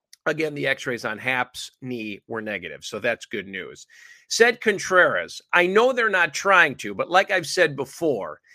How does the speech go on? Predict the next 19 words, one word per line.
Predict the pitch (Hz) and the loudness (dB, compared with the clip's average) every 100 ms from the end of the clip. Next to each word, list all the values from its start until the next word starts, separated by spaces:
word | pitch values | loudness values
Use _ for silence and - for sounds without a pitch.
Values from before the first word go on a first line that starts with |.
| _ _ - | _ _ -2
if | 170 165 | 0 0
you | 151 147 | -2 -2
don't | 143 170 202 233 | 2 4 4 2
have | 226 208 | -2 -2
the | |
command | 208 196 170 165 165 | -4 -2 0 0 0
to | 156 | 0
go | 160 156 139 | 2 2 0
in, | 127 131 - | -2 -4 -6
just | 143 147 - - | 2 2 2 2
don't | 147 202 190 | 4 4 4
go | 165 131 120 - | 4 6 2 -4
because | 127 127 113 | -4 -2 -2
you're | 110 | 0
gonna | 143 156 | 0 0
get | 156 | -4
somebody | 147 135 135 120 | -4 -4 -4 -4
hurt." | 120 87 - _ _ _ 139 | -4 -8 -12 _ _ _ 2
Wilson, | 156 165 185 175 | 4 4 -2 -4